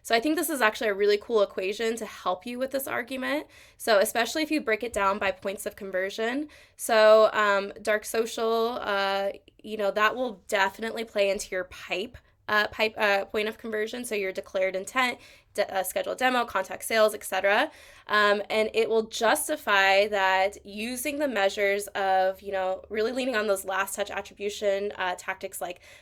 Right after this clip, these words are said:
lead ad forms and things like that are just not, it, it could be profitable for a business, but more times than not, it's not profitable versus, like, this declared intent. And then the next question is,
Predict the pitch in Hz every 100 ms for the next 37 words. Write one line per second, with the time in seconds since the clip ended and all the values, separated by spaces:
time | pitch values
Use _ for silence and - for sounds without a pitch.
0 | _ - 294 254 208 - 208 190 196 202
1 | 202 196 196 185 180 190 - 190 190 180
2 | 185 190 185 185 214 - - - _ _
3 | _ - _ - _ _ _ _ _ -
4 | 208 233 254 294 285 220 - 208 202 196
5 | 190 - 208 190 - 247 262 277 262 240
6 | 262 214 202 190 190 208 202 - 226 208
7 | 208 - 240 208 - 202 202 196 196 208
8 | 202 - 196 196 202 - 196 196 185 196
9 | 208 - 254 - - - - 240 269 320
10 | 330 294 - 233 226 220 208 202